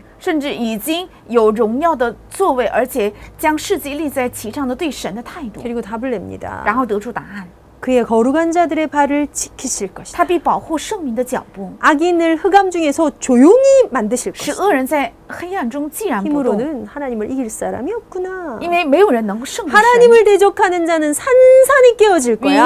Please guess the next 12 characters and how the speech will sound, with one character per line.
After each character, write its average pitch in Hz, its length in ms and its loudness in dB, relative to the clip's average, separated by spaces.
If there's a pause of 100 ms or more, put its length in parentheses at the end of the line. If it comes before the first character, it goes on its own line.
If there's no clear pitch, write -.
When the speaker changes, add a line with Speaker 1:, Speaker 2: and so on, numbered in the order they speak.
Speaker 1:
和 403 80 6
Speaker 2:
거야. - 20 -2
Speaker 1:
华 262 360 4 (100)
争 349 280 -6
竞 320 220 -2
的 233 80 -2
必 403 180 -4
被 262 140 -4
打 - 200 -4
碎。 208 360 -4 (360)
Speaker 2:
끝까지, 494 840 4
땅 508 100 2